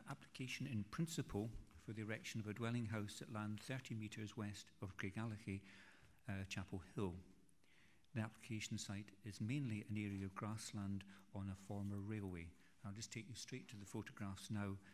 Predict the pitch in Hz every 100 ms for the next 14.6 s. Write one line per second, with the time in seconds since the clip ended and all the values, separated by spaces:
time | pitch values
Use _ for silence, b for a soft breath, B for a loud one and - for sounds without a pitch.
0 | B - - 110 110 - 120 - 104 -
1 | 107 104 101 - B B - - 110 117
2 | 117 98 - 160 143 - 98 95 92 113
3 | - - B B B 120 101 98 - -
4 | 98 98 107 95 104 95 95 95 95 98
5 | - 98 92 - 95 - - 87 85 90
6 | - - - B B B B - 113 107
7 | 101 95 - 165 147 123 107 92 104 110
8 | 95 95 98 - 107 95 98 95 95 B
9 | - - 113 - 123 127 - - B -
10 | 98 98 98 104 110 107 104 104 98 98
11 | - 101 92 - 104 95 98 92 117 135
12 | 113 - 95 117 - - - - - B
13 | B B B - 101 104 98 110 113 107
14 | - 104 - 98 -